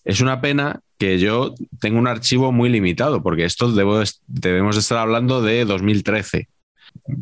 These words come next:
primavera de dos mil trece, más o menos, ese partido. Me encantaría recuperar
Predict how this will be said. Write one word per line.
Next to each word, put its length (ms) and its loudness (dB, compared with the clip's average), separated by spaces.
primavera 500 0
de 60 -2
dos 160 0
mil 180 2
trece, 320 -2
más 200 0
o 60 2
menos, 300 0
ese 180 0
partido. 400 -2
Me 440 0
encantaría 540 -2
recuperar 680 -2